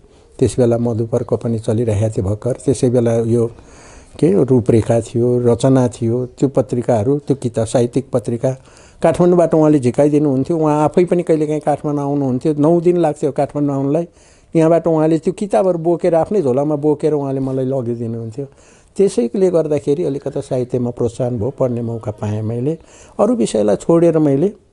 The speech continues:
साहित्यमा चाहिँ अलिकति चासो चाहिँ राखेँ।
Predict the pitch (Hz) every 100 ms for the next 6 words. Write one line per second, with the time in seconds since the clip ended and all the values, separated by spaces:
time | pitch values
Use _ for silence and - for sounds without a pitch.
0 | _ - - 143 135 - 147 127 127 127
1 | 131 127 123 127 120 123 113 113 120 113
2 | 110 107 131